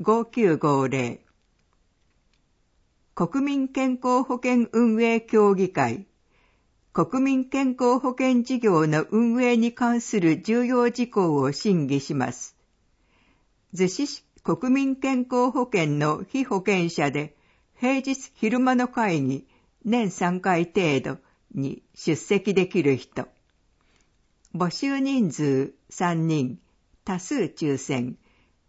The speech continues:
任期三年、報酬一回一万一千五百円。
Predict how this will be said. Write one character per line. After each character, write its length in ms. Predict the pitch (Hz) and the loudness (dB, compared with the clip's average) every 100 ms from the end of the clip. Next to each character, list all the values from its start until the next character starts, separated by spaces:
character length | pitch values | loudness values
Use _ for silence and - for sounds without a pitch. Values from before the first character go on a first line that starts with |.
| - | -2
任 260 | 254 247 | 0 0
期 400 | 226 - 139 - - | -2 -4 -4 -6 -14
三 380 | - 147 139 135 | -4 0 0 0
年、 340 | 127 123 - _ _ _ | 0 -4 -8 _ _ _
報 200 | - 226 | -4 -4
酬 560 | 233 - 208 196 185 185 _ _ - | -4 -2 2 4 2 -4 _ _ -2
一 180 | 170 | -2
回 440 | - - 226 220 - | -4 -6 -4 -4 -6
一 240 | 185 185 254 | -8 -6 -2
万 280 | 277 254 170 | 0 0 -2
一 40 | |
千 380 | - - 165 151 | -6 -2 -2 0
五 120 | 143 | -2
百 400 | 139 165 - 165 | -2 -4 -2 -2
円。 260 | 123 117 | 0 -4